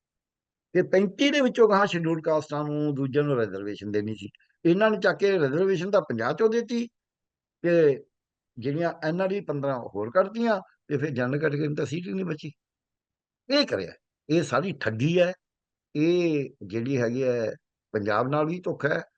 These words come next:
ਜਨਰਲ ਕੈਟਾਗਰੀ ਨਾਲ ਵੀ ਧੋਖਾ ਹੈ ਤੇ ਇੱਕ ਲੈਵਲ ਦੇ ਉੱਤੇ ਜਿਹਨੇ ਸਰਕਾਰੀ ਕਾਲਜਾਂ ਦੀ ਸੀਟਾਂ ਨੇ, ਉਹਦੇ 'ਚ ਸ਼ਡਿਊਲਡ ਕਾਸਟਾਂ ਦੀਆਂ ਸੀਟਾਂ ਵੀ ਖਰਾਬ ਹੋਈਆਂ ਨੇ।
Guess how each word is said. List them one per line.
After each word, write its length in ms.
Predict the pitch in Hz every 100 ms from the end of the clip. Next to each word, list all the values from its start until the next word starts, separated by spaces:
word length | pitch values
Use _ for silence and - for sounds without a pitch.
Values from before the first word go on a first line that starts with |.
| _ _ 104
ਜਨਰਲ 380 | 123 143 147
ਕੈਟਾਗਰੀ 460 | 131 113 127 127 143
ਨਾਲ 200 | 143 147
ਵੀ 120 | 160 -
ਧੋਖਾ 320 | 151 139 143
ਹੈ 80 | - _ _ _ _ _ 139
ਤੇ 100 | 156
ਇੱਕ 320 | 185 185 208
ਲੈਵਲ 300 | 175 147 139
ਦੇ 80 | 135
ਉੱਤੇ 320 | 117 135 139
ਜਿਹਨੇ 260 | 135 147 135
ਸਰਕਾਰੀ 440 | 117 123 147 208
ਕਾਲਜਾਂ 320 | 175 160 143
ਦੀ 100 | 135
ਸੀਟਾਂ 220 | 107 120
ਨੇ, 100 | 120
ਉਹਦੇ 200 | 139 143
'ਚ 120 | 139 143
ਸ਼ਡਿਊਲਡ 420 | 156 151 185 175
ਕਾਸਟਾਂ 300 | 131 - 107
ਦੀਆਂ 160 | 101
ਸੀਟਾਂ 280 | 95 95 101
ਵੀ 100 | 101
ਖਰਾਬ 260 | 104 101 90
ਹੋਈਆਂ 280 | 101 104
ਨੇ। 140 | 120